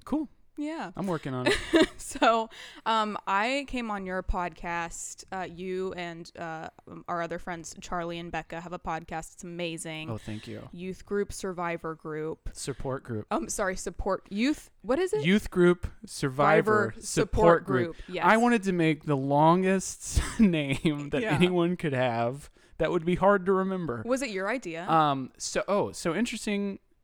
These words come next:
Speaker 1: Here's how it started. Becca and I were at an Infinity rehearsal, and we had
Speaker 2: Mm-hmm.
Speaker 1: just gotten added to the group. Infinity was our, uh, improv group that we were all in together.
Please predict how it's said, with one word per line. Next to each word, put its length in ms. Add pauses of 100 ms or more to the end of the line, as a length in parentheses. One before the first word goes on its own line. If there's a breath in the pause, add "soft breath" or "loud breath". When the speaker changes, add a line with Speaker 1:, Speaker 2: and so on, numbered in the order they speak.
Speaker 1:
Here's 260
how 80
it 60
started. 360
Becca 240
and 160
I 200
were 200
at 300
an 100
Infinity 380
rehearsal, 400
and 80
we 80
had 80
Speaker 2:
Mm-hmm. 80
Speaker 1:
just 200
gotten 220
added 240
to 80
the 80
group. 380 (180 soft breath)
Infinity 400
was 220
our, 240 (400)
uh, 240 (180)
improv 400
group 220 (560 soft breath)
that 180
we 100
were 120
all 160
in 100
together. 500